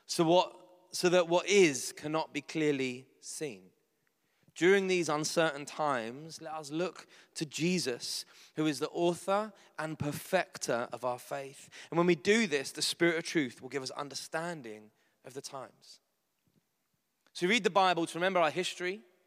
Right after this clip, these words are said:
We read the Bible to hear his voice. We read the Bible to discern our current times. But how do we maintain a love of Scripture? Now, some of the Penny Lane staff team, they like to play Alex Raymond's sermon bingo,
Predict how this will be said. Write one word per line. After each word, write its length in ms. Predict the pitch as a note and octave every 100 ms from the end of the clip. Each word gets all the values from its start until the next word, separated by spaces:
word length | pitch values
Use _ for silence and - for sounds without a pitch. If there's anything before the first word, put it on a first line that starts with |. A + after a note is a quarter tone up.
| _ _ _ _ _ _ _ _ -
We 80 |
read 200 | E3+ G#3
the 60 | F3
Bible 240 | F#3+ F#3 E3+
to 80 |
hear 160 | E3+ F3+
his 120 | C#3+
voice. 640 | A#2+ F#3+ F#3+ - - - - _ _ _
We 80 | D#3+
read 120 | G3+
the 40 | F3
Bible 300 | G3 F#3+ F3+
to 80 | D#3+
discern 640 | D#3 - G3 F3+ F3 F3
our 160 | D#3+
current 480 | D#3+ - E3+ D#3 D3 - _
times. 500 | - F3 D#3 D3 - - -
But 100 | F3+
how 220 | G#3+ C#4+
do 60 | E4
we 60 |
maintain 760 | B3+ G#3+ - G3 D#3+ C#3+ C#3+ D#3+ - - -
a 80 |
love 340 | F3 F3+ D#3 D3
of 180 | D3+ D3+
Scripture? 480 | - F3+ - C3 B2+
Now, 260 | F3 F#3+ F#3+ - _ _ _ _ - -
some 200 | - A3
of 60 |
the 80 | A#3+
Penny 160 | G#3 G3
Lane 160 | E3+
staff 300 | E3 F3 E3+
team, 400 | - C3+ B2+ F3 - - _
they 60 | D#3+
like 220 | F3 F3
to 80 | E3+
play 400 | D#3+ D3+ C#3+ D3+
Alex 320 | D#3 D#3 E3
Raymond's 240 | D3+ C#3+
sermon 260 | - D3+ C#3
bingo, 480 | C#3+ C3+ A2 A#2